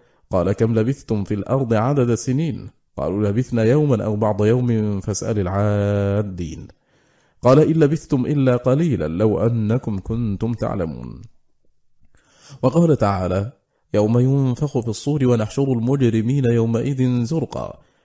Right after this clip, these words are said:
يتخافتون بينهم إن لبثتم إلا عشرا، نحن أعلم بما يقولون إذ يقول أمثلهم طريقة إن لبثتم إلا يوما".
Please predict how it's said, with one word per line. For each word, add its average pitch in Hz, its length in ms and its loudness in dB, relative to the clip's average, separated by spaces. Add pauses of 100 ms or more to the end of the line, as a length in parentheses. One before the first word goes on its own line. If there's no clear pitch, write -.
(120)
يتخافتون 98 720 -2
بينهم 107 480 0
إن 127 60 -4
لبثتم 110 680 -2
إلا 117 340 0
عشرا، 101 480 -2 (460)
نحن 95 300 -4
أعلم 98 580 -2
بما 107 300 0
يقولون 123 540 -2
إذ 151 300 -2
يقول 123 440 2
أمثلهم 110 500 0
طريقة 101 540 -2
إن 110 340 -2
لبثتم 95 640 -2
إلا 101 360 -4
يوما". - 500 -14